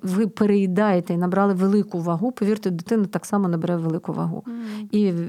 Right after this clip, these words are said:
Speaker 1: від того є п-, ризики кесарського розтину. Тому, я думаю, зважливий підхід в цілому за всю вагітність приведе до того, що у вас буде фізіологічний акт родорозрішення per vias naturalis через природні шляхи.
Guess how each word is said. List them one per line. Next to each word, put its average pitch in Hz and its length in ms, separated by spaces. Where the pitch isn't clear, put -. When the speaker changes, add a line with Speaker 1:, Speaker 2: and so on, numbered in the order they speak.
Speaker 1:
від 185 160
того 202 580
є 208 180
п-, 214 200
ризики 208 480
кесарського - 520
розтину. 180 440
Тому, 214 360
я 196 120
думаю, 220 260
зважливий 190 540
підхід 185 460
в - 200
цілому 175 720
за 175 180
всю 175 260
вагітність 190 500
приведе 175 300
до 170 120
того, 202 180
що 233 180
у - 20
вас 160 100
буде 165 200
фізіологічний 180 840
акт 214 420
родорозрішення 185 1080
per 170 160
vias 185 260
naturalis 165 500
через 175 200
природні 170 400
шляхи. - 420